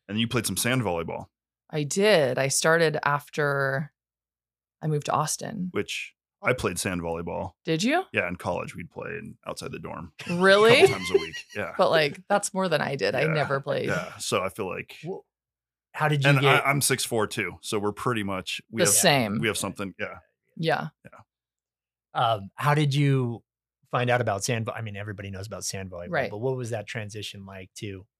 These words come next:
Speaker 3: "Oh, this is a option for maybe more money," or what was it all about?
Speaker 2: It's such a weird transition. Um, so my last year in college, they, it was their first year of having a beach team at Cal Poly, and they were like,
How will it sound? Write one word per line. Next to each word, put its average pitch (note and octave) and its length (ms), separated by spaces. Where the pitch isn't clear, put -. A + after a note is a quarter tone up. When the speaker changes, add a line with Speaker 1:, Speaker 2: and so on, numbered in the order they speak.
Speaker 3:
"Oh, D3 240
this G#2 220
is G2+ 140
a F2+ 260
option F#2+ 460
for F#2+ 340
maybe G2 320
more G2+ 220
money," A3 500
or A2 220
what G#2 160
was G2 160
it F#2 160
all G2+ 160
about? G2 300
Speaker 2:
It's F3+ 300
such - 320
a B3+ 80
weird C#3+ 640
transition. C#3 640
Um, D#3 400
so - 180
my F3 140
last F#3 280
year G3 100
in F#3 80
college, D3 600
they, C#3+ 260
it D#3 80
was D3+ 140
their D3+ 120
first D3+ 340
year D#3 120
of C#3+ 60
having C#3+ 240
a C#3 40
beach C3+ 260
team D3+ 140
at C#3+ 120
Cal C#3 120
Poly, C#3 340
and C#3+ 140
they B2+ 100
were B2+ 100
like, B2+ 200